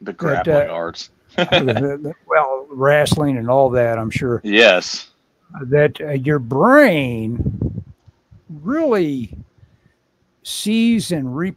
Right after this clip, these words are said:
Speaker 2: and it's probably true for karate and other things too, but I think it's especially true of stuff where you've got a hold of somebody. Uh, you, you see these things and visualize them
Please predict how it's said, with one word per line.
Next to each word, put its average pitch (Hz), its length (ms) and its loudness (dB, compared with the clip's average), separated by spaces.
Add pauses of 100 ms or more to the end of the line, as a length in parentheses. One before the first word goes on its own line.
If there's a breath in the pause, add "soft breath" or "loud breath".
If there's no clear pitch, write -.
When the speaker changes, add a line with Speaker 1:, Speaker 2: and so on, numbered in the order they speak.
Speaker 2:
and 196 300 -4
it's 175 100 -18
probably 160 320 -6
true 107 200 -14
for 120 140 -20
karate 113 460 -8
and 113 80 -10
other 117 140 -6
things 117 300 -10
too, 151 160 -4
but 131 420 -8
I 190 140 -2
think 294 200 0
it's 147 120 -6
especially 131 540 -2
true 135 300 -4
of 113 100 -8
stuff - 360 -2
where 135 120 -8
you've 117 140 -8
got 151 180 2
a 110 60 0
hold 190 440 4
of 107 80 -10
somebody. 101 560 -14 (680 loud breath)
Uh, 127 560 -2
you, 156 600 -2 (720)
you 170 200 -8
see 143 1040 -4 (340)
these 143 320 -6
things 151 400 -2
and 127 180 -2
visualize 117 960 0
them 123 380 -2